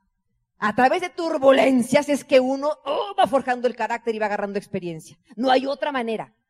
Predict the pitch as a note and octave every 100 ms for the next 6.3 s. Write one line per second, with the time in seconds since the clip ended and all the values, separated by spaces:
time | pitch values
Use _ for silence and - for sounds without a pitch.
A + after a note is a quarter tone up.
0 | _ _ _ A3 G#3+ A3 G#3 C4+ B3 C4+
1 | C4 A#3 G3+ G3 F3 D#3+ - - F3+ F3+
2 | F#3+ F#3+ F#3 F#3 F3 F3 E3 D3 _ _
3 | _ _ A#3 - B3+ A#3 - C4 F4 F4+
4 | D#4+ E4+ E4 F4+ B4+ - C4+ - - _
5 | _ - F#4 _ G#4+ E4 C#4 C#4 D#4 F4
6 | F4+ -